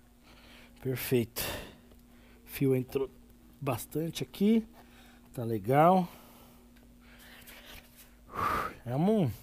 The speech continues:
<laughs> Olha o que que é o fio. É uma fonte de computador. <laughs> É um pedaço de fio. Isso aqui é feito no Opala, galera. Esse sistema de fi-,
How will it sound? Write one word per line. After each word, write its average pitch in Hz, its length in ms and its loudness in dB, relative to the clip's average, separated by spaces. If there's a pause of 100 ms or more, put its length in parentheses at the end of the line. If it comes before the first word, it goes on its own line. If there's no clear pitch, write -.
(100)
<laughs> - 840 0
Olha 147 100 0
o - 20 0
que 147 120 -2
que - 160 2
é 123 40 6
o 117 60 2
fio. 104 340 -4 (800)
É 123 80 -4
uma 135 160 2
fonte 196 400 2
de 233 120 -2
computador. 185 760 4 (2250)
<laughs> - 560 0 (800)
É 117 40 -10
um 117 60 -12
pedaço 127 300 -2
de 156 100 -6
fio. 156 400 -4 (1120)
Isso - 100 -10
aqui - 140 -2
é 165 80 6
feito 175 240 2
no 180 140 8
Opala, 147 440 8
galera. 110 380 0 (1080)
Esse - 200 -10
sistema 135 540 0
de 123 100 -4
fi-, - 480 -10